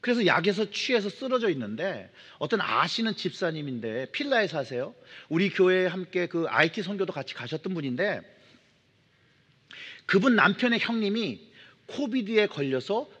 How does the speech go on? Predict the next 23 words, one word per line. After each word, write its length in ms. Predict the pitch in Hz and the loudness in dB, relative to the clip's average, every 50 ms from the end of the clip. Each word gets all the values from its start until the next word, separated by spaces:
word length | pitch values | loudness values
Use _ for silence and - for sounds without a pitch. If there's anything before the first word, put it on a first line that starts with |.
| _ _ | _ _
기도 320 | - - 160 147 131 220 233 | -6 -4 -4 0 0 0 0
부탁한다고, 680 | 208 190 208 - - 202 - 190 190 170 156 151 151 147 | 0 -4 -8 -8 -8 -8 -6 -6 -4 -4 -4 -6 -6 -6
제가 240 | - - 131 147 - - | -6 -4 -4 -4 -4 -6
코비드가 380 | - - 208 214 214 180 190 160 | -14 -12 -10 -6 -2 -2 -2 0
걸려서 280 | 156 143 135 120 143 139 | 0 -2 -2 -4 -6 -6
막 180 | 139 135 123 - _ | -8 -8 -10 -12 _
사경을 420 | - - 247 214 240 226 214 185 | -10 -10 -2 -2 -2 0 0 0
헤매고 280 | 180 190 175 156 139 147 | -2 0 -2 -2 -2 -4
있을 200 | 123 - 123 110 | -6 -6 -10 -10
때 280 | _ - 156 139 110 - - - - - _ _ | _ -2 -2 -2 -2 -4 -10 -20 -20 -20 _ _
이 280 | - 110 104 98 90 _ - | -8 -8 -8 -8 -10 _ -16
카톡을 400 | - - _ - - - 147 123 | -18 -16 _ -16 -10 -10 -10 -10
보내주셨어요. 640 | - - 101 101 90 82 85 82 - - _ - _ _ _ _ _ _ _ _ _ _ _ _ _ _ _ _ _ _ | -10 -12 -12 -12 -12 -14 -18 -20 -20 -20 _ -20 _ _ _ _ _ _ _ _ _ _ _ _ _ _ _ _ _ _
자, 160 | _ - 104 104 | _ -8 -4 -2
여기서부터는 640 | 123 143 156 160 190 175 175 170 - 190 208 202 | 0 0 0 0 0 -2 -2 -4 -4 -4 -4 -4
이제 160 | 170 127 120 - - | -6 -6 -6 -8 -4
오해하지 480 | 131 131 139 147 156 170 170 165 147 | -2 -2 0 0 0 0 -2 -2 -4
말고 240 | 151 143 131 - 131 | -6 -10 -8 -8 -8
잘 320 | - - - - - 107 98 | -10 -10 -12 -10 -12 -12 -10
들어주세요. 580 | - 101 98 87 87 82 - 95 95 - 202 _ _ _ _ _ _ _ _ _ - - - - - | -10 -10 -10 -10 -12 -16 -14 -14 -14 -14 -14 _ _ _ _ _ _ _ _ _ -18 -16 -16 -10 0
어떤 320 | - 147 160 - - 262 247 | 2 2 2 4 2 0 2
기도 220 | - 233 202 226 | 0 2 0 0
부탁이었냐면, 920 | 196 196 - 202 196 175 180 156 143 131 123 143 175 190 170 139 113 98 | 0 2 0 0 2 2 2 0 0 -4 -6 -6 -6 -6 -6 -8 -10 -12